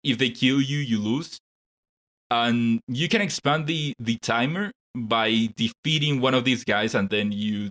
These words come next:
destroy one. Not, not defeating, but, uh, wearing them down, so that then you can destroy these six things that you, you destroy one, you get more time. But, uh, it's like you have to manage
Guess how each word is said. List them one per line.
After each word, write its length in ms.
destroy 580
one. 200
Not, 320
not 180
defeating, 360
but, 200
uh, 360
wearing 280
them 200
down, 360
so 120
that 160
then 160
you 120
can 400
destroy 480
these 400
six 380
things 280
that 80
you, 120
you 140
destroy 280
one, 160
you 100
get 120
more 180
time. 300
But, 420
uh, 140
it's 220
like 220
you 100
have 160
to 100
manage 560